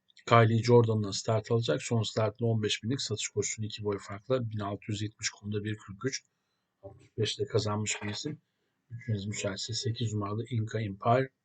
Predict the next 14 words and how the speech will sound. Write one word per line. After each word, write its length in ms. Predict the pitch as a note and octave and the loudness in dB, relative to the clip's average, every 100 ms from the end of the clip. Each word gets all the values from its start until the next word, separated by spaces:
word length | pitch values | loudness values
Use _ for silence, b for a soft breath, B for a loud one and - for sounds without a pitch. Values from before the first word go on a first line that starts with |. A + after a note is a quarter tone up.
| - | -4
Gerardo 420 | G#2+ G#2 G2 G2+ | 0 2 0 2
Mora 280 | A2+ G#2 F#2 | 2 2 2
ile 120 | A#2 | -4
kuponlara 520 | A#2+ - G2 F#2 A#2+ | -4 -6 -6 -2 -2
eklenebilir. 600 | G#2+ - G2+ F#2+ B2 C3+ B B B - | -2 -4 -6 2 4 2 B B B -2
Önceki 460 | A2+ F#2+ A2 - | -2 0 -2 0
startında 680 | A#2 - G2+ G2 A2 A2 A#2+ | -2 0 -2 -2 -4 -2 -2
bin 80 | G#2+ | -2
altı 300 | G#2 G#2 - | -2 -2 -2
yüz 140 | G#2 | -4
kumda 300 | - A2 A#2+ | -2 0 0
bir 160 | G#2+ F#2+ | 0 0
Black 260 | G#2 G#2 - | 2 2 2
Type 180 | G2+ | -2